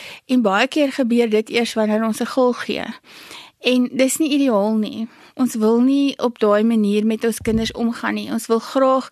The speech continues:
'n verhouding hê waar ons kan praat en hulle luister, of waar daar samewerking is, of wanneer ons praat,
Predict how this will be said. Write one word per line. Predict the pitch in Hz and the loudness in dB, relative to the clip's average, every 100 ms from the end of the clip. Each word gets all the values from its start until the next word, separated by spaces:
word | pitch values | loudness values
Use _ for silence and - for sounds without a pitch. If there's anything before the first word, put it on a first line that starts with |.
| - - - - - | -16 -18 -18 -20 -6
'n | 233 220 | -2 0
verhouding | 254 214 196 220 247 226 | 0 2 2 4 2 2
hê | 214 208 214 - - - | 0 -2 -4 -12 -16 -8
waar | 196 202 214 220 - _ - _ | 0 2 2 0 -4 _ -20 _
ons | 233 233 226 | 0 0 0
kan | 254 220 214 | 0 0 -2
praat | - 285 262 254 - | 0 2 4 2 -4
en | - 226 220 | -6 -4 -2
hulle | 226 220 | -2 0
luister, | 214 208 233 - - - - | 2 2 0 -6 -12 -12 -10
of | - 208 | -8 -6
waar | 226 214 | 0 0
daar | 214 214 | 2 0
samewerking | - 285 269 262 247 208 208 208 - 220 - | 0 2 4 2 2 0 -2 -4 -10 -10 -10
is, | - - | -12 -8
of | 220 208 - - - - | -6 -8 -12 -18 -18 -2
wanneer | 214 226 269 269 | 2 4 4 2
ons | - 240 - | 0 0 -2
praat, | - 233 220 208 208 | -2 2 2 2 -2